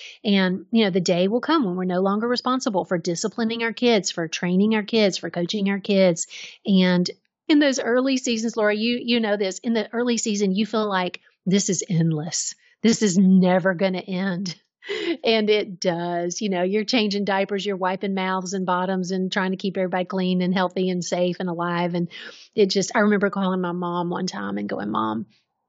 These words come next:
this is the most relentless thing I've ever done. I love these little people, but oh my word, I'm so tired." And she said, "Sandra, this is just a season. This is just a season. You're gonna get to the other side of it.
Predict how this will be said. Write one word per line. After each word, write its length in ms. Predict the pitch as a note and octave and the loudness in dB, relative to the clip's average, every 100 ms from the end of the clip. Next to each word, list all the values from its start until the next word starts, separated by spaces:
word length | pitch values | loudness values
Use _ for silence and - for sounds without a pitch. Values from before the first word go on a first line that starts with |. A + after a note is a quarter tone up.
| _ - - - - | _ -20 -20 -20 -2
this 200 | G3+ G3+ | 2 2
is 120 | G3+ F#3 | 2 2
the 100 | F#3 | 4
most 280 | F3+ F3 | 2 0
relentless 540 | F3+ E3+ D#3+ - F3+ - | -2 0 -2 -2 -2 -2
thing 240 | E3 E3+ | 0 0
I've 120 | E3 | 2
ever 220 | F3 E3+ E3 | 2 2 2
done. 280 | F#3 F3+ | 2 2
I 40 | E3+ | 2
love 360 | F3+ F3+ F#3 | 2 2 2
these 200 | F#3 F3 | 0 0
little 200 | F#3 F3 | 0 0
people, 300 | E3 F#3 F3+ | 0 -2 -2
but 180 | E3 F3+ - | -4 -6 -4
oh 380 | F3+ F3+ F#3+ G#3 | 0 2 2 0
my 180 | G3+ F3 | -2 -2
word, 380 | F3+ F3 F3 F3 | 0 0 0 0
I'm 160 | F#3 E3 | -2 -2
so 200 | F3 E3+ | -2 -2
tired." 460 | E3+ E3 D#3+ D#3+ - - - - - | -2 -2 0 -2 -6 -16 -18 -14 -4
And 120 | F3+ | -2
she 140 | - - | -2 -2
said, 200 | F3+ E3 | -4 -4
"Sandra, 500 | E3+ D#3 E3+ F3 - _ _ | -6 -6 -6 -6 -8 _ _
this 460 | F#3+ D#3 E3 F3+ - | -2 2 4 2 0
is 220 | A3+ G3 | 0 0
just 420 | - D#3+ E3+ - - | 0 -2 0 -4 -4
a 80 | E3 | -6
season. 720 | - F3 F#3 F3+ E3 D#3+ F#3+ | -2 0 2 2 0 -2 -2
This 200 | F#3 - | 0 0
is 100 | G3 | -2
just 280 | - G3 A#3 | -4 -4 -4
a 60 | |
season. 520 | G#3 A3+ A#3 G3+ E3+ D#3+ - - | -2 -2 -2 0 -2 -4 -14 -4
You're 100 | F3+ | 0
gonna 200 | F#3 F3+ | 2 2
get 180 | F#3+ - | 0 0
to 100 | G#3 | 0
the 160 | G3+ | 0
other 140 | G3 G3 | 0 -2
side 320 | - F3+ F#3 | 0 0 2
of 120 | F3 | 0
it. 200 | E3 - | -2 -6